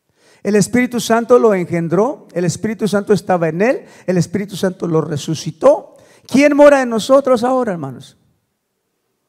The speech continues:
El Espíritu Santo. Somos templo y morada del Espíritu Santo, hermano. Le tengo buenas noticias para los que tienen el Espíritu Santo. Usted no puede morir. Usted es eterno. Hablando en la naturaleza divina.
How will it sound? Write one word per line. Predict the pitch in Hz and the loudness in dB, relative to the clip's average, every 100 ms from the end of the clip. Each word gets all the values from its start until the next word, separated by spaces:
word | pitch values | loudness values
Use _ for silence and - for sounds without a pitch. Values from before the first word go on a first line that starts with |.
| _ _ _ _ - | _ _ _ _ -12
El | 151 | -8
Espíritu | 151 - 180 175 165 | -8 -8 -10 -10 -12
Santo. | - 165 175 156 | -8 -8 -8 -12
Somos | - 202 190 - | -10 -8 -10 -8
templo | 190 196 202 208 190 | -8 -8 -10 -8 -8
y | |
morada | 156 143 165 196 202 | -6 -6 -8 -8 -10
del | 165 | -8
Espíritu | 147 - - 180 180 156 | -10 -10 -10 -10 -10 -12
Santo, | - 143 160 196 - | -10 -10 -10 -12 -18
hermano. | 170 165 170 165 _ _ _ _ _ _ _ _ _ _ | -18 -18 -20 _ _ _ _ _ _ _ _ _ _ _
Le | - 139 | -12 -6
tengo | 180 180 | -4 -4
buenas | 175 180 | -6 -6
noticias | 165 151 180 165 160 | -6 -6 -6 -6 -6
para | 165 | -8
los | 147 - | -8 -10
que | |
tienen | 156 165 | -8 -8
el | 147 | -8
Espíritu | - 165 165 | -8 -8 -8
Santo. | 139 165 165 143 - _ | -8 -8 -8 -16 -20 _
Usted | 170 165 | -10 -8
no | 165 | -8
puede | 165 165 | -8 -10
morir. | 156 147 143 151 _ _ _ _ _ | -10 -12 -12 -14 _ _ _ _ _
Usted | _ 180 | _ -12
es | - | -12
eterno. | - 135 139 143 135 - _ _ _ _ _ | -10 -8 -8 -12 -16 -20 _ _ _ _ _
Hablando | 139 156 170 170 196 - _ _ _ - | -10 -6 -6 -6 -10 -14 _ _ _ -12
en | 151 | -8
la | 147 | -8
naturaleza | 147 151 147 160 165 | -6 -6 -6 -4 -6
divina. | 156 151 143 123 | -6 -6 -6 -10